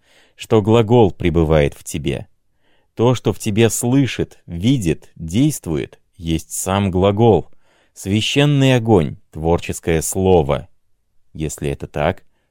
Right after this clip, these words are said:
сказал Гермес, дай мне видеть жизнь миров,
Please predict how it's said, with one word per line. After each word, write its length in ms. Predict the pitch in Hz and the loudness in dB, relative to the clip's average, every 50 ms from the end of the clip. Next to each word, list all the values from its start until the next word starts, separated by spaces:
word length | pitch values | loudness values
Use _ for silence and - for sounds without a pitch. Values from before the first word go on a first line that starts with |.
| _ _ | _ _
сказал 340 | - - 95 82 92 98 98 | -8 -6 -4 -2 0 0 0
Гермес, 560 | 90 85 92 95 95 95 92 90 - - - _ _ _ _ _ _ _ _ - | 2 0 0 2 2 2 0 0 -2 -6 -14 _ _ _ _ _ _ _ _ -8
дай 240 | - 98 98 110 120 | -2 2 2 4 4
мне 200 | 127 127 127 127 | 4 4 2 2
видеть 560 | 107 98 120 139 131 127 143 123 - - - - _ - | 2 2 2 0 2 2 0 0 -2 -6 -18 -18 _ -10
жизнь 420 | 92 87 90 110 131 127 104 113 | -8 -4 -2 0 0 0 2 2
миров, 560 | 117 113 113 110 104 95 80 69 - - - | 2 4 4 4 4 4 2 2 0 -8 -20